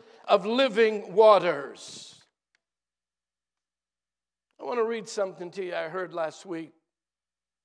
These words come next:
Some of you may know Jason Whitlock on the Blaze podcast. He said it well. The left are planting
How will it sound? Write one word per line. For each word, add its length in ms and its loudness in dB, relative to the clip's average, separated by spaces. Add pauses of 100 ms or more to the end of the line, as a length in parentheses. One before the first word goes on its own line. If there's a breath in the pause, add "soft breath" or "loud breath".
(600)
Some 240 -10
of 100 -16
you 120 -14
may 180 -10
know 260 -6
Jason 500 -10
Whitlock 640 -8
on 180 -10
the 60 -12
Blaze 440 -10
podcast. 960 -6 (920)
He 100 -10
said 320 -4
it 140 -14
well. 560 -4 (1500)
The 100 -4
left 400 2
are 160 4
planting 840 -4